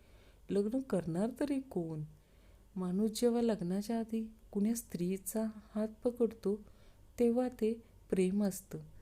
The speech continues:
पण लग्नानंतर, लग्नाच्या नंतर तो तिचा हात पकडतो, तो स्वतःचा बचाव असतो.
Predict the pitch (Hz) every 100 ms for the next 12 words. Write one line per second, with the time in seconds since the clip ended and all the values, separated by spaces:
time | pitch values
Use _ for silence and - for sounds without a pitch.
0 | - - - 233 214 220 - - 175 170
1 | 165 165 208 247 240 233 - - 233 226
2 | 190 185 175 190 214 254 254 254 - 226
3 | 226 - - 247 240 262 269 262 208 196
4 | 208 - 247 247 233 214 220 - - -
5 | - - 277 277 240 240 247 262 190 156
6 | 156 180 208 190 - -